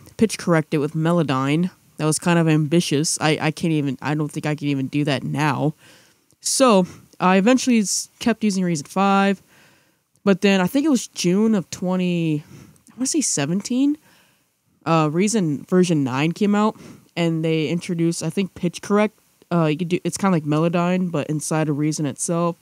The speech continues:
and a couple other programs. So from there, I started, I downloaded the free trial. I was like, "Hey, this is pretty awesome. It's the full version of Reason."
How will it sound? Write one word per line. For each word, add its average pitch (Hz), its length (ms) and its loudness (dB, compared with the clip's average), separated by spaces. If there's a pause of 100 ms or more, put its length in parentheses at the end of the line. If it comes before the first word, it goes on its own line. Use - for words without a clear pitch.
(760)
and 320 140 6
a 320 40 4
couple 453 240 4
other 254 200 6
programs. 170 600 4 (760)
So 233 220 4
from 220 220 6
there, 269 180 6
I 233 80 6
started, 240 280 2
I 208 80 4
downloaded 254 380 4
the 202 60 0
free 202 220 0
trial. 214 520 2 (280)
I 185 80 2
was 180 80 6
like, 175 120 2
"Hey, 311 160 0
this 220 100 0
is - 40 -8
pretty 262 180 -2
awesome. 262 340 0
It's - 140 -2
the 185 60 -4
full 220 200 0
version 208 300 2
of 202 60 -2
Reason." 202 340 -2